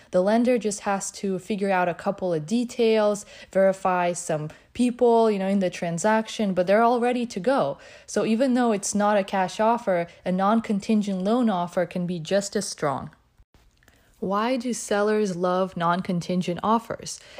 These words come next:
It's because they're basically as good as a cash offer. They offer a short close, minimal risk to seller because the buyer is saying, "Hey, I don't have any problems. I don't have anything for you to do.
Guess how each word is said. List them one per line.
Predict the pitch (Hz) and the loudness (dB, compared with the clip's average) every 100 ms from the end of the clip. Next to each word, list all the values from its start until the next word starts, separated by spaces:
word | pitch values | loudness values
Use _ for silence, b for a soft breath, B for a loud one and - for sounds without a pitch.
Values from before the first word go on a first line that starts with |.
| B | B
It's | 185 - | -6 -4
because | 196 - 226 214 196 | -6 -2 0 0 0
they're | 196 190 | -2 0
basically | 196 240 302 - 294 | 0 0 -2 0 0
as | 247 | 0
good | 208 262 | 2 2
as | 269 196 | 4 0
a | |
cash | 196 240 285 - | -2 -2 -2 -2
offer. | 143 131 - 143 | -4 -4 -6 -4
They | 156 | 0
offer | 160 165 165 | 0 0 -2
a | 151 | -4
short | - 208 220 220 | -2 0 0 -2
close, | - 208 202 208 196 | -2 0 2 0 -2
minimal | 180 196 220 220 214 | -2 2 2 2 0
risk | 202 202 - | 0 -2 -6
to | - | -8
seller | 208 202 185 185 180 | -4 0 2 2 0
because | 175 175 160 | -2 -4 -2
the | 180 | -2
buyer | 165 175 185 175 | 0 2 2 0
is | - | -2
saying, | 175 165 170 | -2 -2 -4
"Hey, | 202 214 | -2 0
I | 190 175 | 2 0
don't | 170 | -2
have | 175 160 156 | -2 -4 -2
any | 202 220 226 | 0 2 2
problems. | - 208 196 196 190 185 | 2 2 2 0 -4 -2
I | 165 | -4
don't | 165 | -2
have | 160 156 - | -4 -4 -2
anything | 196 208 220 202 | 0 0 -2 -4
for | - 196 | -2 -4
you | 196 | -2
to | 202 190 | -2 -2
do. | 185 175 170 | -2 -2 -2